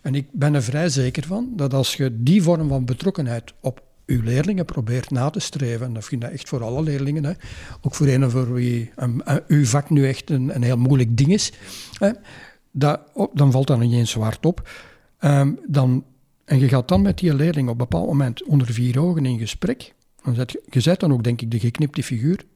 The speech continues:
Dan zou het kunnen dat hij daar iets over vertelt. En je moogt dan op dat moment, niet vanuit, "Word jij gepest?",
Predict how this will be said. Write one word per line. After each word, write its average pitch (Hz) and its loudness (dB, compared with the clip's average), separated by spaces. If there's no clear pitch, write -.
Dan 123 0
zou 139 4
het 165 -2
kunnen 143 -2
dat 123 -6
hij 135 -2
daar 117 -4
iets 113 -6
over 113 -6
vertelt. - -14
En 135 4
je 123 2
moogt 139 2
dan 170 -2
op 123 -2
dat 135 0
moment, 123 -4
niet 139 4
vanuit, 131 -2
"Word 127 0
jij 117 0
gepest?", - -6